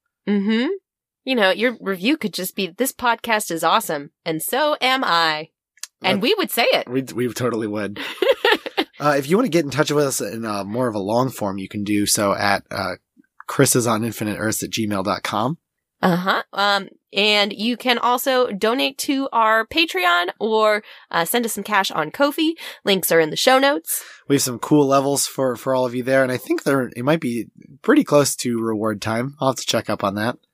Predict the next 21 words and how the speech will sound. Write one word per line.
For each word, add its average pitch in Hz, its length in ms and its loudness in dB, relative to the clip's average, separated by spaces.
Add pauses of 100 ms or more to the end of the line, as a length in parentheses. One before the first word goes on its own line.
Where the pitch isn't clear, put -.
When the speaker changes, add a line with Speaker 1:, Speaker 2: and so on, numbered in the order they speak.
(140)
Speaker 1:
Mm-hmm. 233 440 4
Speaker 2:
for 123 100 2
a 110 60 0
few 110 380 -2
of - 120 -4
Speaker 1:
Uh, - 40 0
Speaker 2:
our 107 100 -2
patrons. 113 500 -8 (100)
Speaker 1:
yeah, 196 380 -2 (160)
and 190 320 0 (140)
we're 185 380 0
gonna 196 520 2
have 196 400 0
soon 254 480 -4 (480)
our 185 400 4
Speaker 2:
In 185 80 -2
March, 127 560 -2
we're 117 220 -8
gonna 127 160 -4
do 127 200 0
our 123 260 2